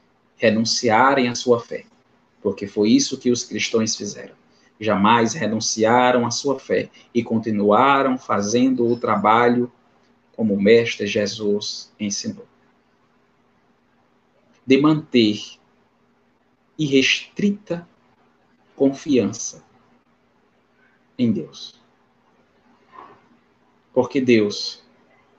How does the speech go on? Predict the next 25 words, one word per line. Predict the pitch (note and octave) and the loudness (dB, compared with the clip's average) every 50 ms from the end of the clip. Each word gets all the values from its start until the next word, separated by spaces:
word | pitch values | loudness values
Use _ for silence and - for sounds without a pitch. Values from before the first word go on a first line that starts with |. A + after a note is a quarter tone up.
| _ - | _ -2
ele | B2+ A#2+ A#2 A2+ A2+ | 0 2 4 4 4
age | A2+ B2+ C3 C3+ C3 C3 B2 | 4 4 4 2 0 -2 -4
sobre | B2 - - C3 A#2 A2+ A#2 A#2 | -6 -4 -4 -4 -2 -2 -4 -6
cada | - - - - C#3+ C3+ B2+ | -4 -4 -2 0 2 0 0
um | D#3 E3+ | 0 -4
dos | D#3 C#3 C3 - | -8 -10 -10 -6
seus | - B2+ B2 - - - | -6 -6 -6 -6 -8 -10
filhos | - - G3+ - - - - - - - - _ _ _ _ _ _ _ _ _ _ _ _ _ _ _ _ _ _ _ _ _ - | -10 -12 -12 -12 -14 -14 -14 -14 -14 -16 -20 _ _ _ _ _ _ _ _ _ _ _ _ _ _ _ _ _ _ _ _ _ 0
e | B2+ | 0
nos | A#2 A#2 A#2 - | 2 2 0 -2
protege, | - - C3 B2 A#2+ - G#2 - - - - - - - _ _ - _ _ _ _ _ _ _ _ _ _ _ _ _ _ _ _ _ _ _ _ _ _ _ _ _ _ _ _ - | 0 0 2 2 2 0 -2 -2 -2 -4 -6 -6 -8 -14 _ _ -20 _ _ _ _ _ _ _ _ _ _ _ _ _ _ _ _ _ _ _ _ _ _ _ _ _ _ _ _ -2
independente | B2 A2 A2+ G#2+ - A#2 A2 G#2 G#2 B2+ D3 D#3 D3+ C#3 | 2 2 4 2 2 0 0 2 4 4 4 2 2 0
das | B2+ B2+ A#2 A#2 - | 0 0 0 -2 -2
perseguições | - B2 A2+ A#2 - - A#2+ A2 A2+ A2+ - - C#3 D3 C#3 | -4 -4 -4 -2 -2 -2 0 0 0 -2 -2 0 0 0 0
dos | C#3 C#3 B2 A2+ | 0 0 0 0
homens, | A2+ G2+ F#2 F#2+ G2 G#2 A#2+ - - - - - _ _ _ _ _ _ _ _ _ _ | 0 -2 -2 -2 -4 -8 -8 -12 -14 -18 -20 -20 _ _ _ _ _ _ _ _ _ _
sabendo | _ - - G#2+ G2 G2 B2 C#3+ C#3 C3 B2+ | _ -6 -4 0 2 4 4 4 2 0 0
que | - A#2 | 0 0
nós | A2+ A2+ A#2 A#2+ A2+ A2 A2 - - - | 4 6 6 6 6 4 2 -2 -6 -6
estamos | A#2 A2 - - - D3 D3 C#3+ - - | -4 -4 -2 -2 0 0 0 0 -2 -2
trabalhando | - B2 A2+ G#2 G#2 G2 G2+ A#2 D3 F3 F#3+ F3+ E3 D#3+ - | 0 0 2 2 2 2 4 4 2 2 0 -2 -4 -4 -2
para | - A#2+ A2 A2 | -2 0 0 2
o | G#2+ | 2
Mestre | G#2+ A2+ C3+ D#3 D#3 - - C#3 C#3 | 2 2 2 2 0 -4 -6 -6 -4
Jesus, | B2 C3+ D3+ E3 E3 - G#2 G2+ - - - - - - | -2 -2 -2 -2 -4 -6 -8 -8 -8 -8 -10 -10 -12 -14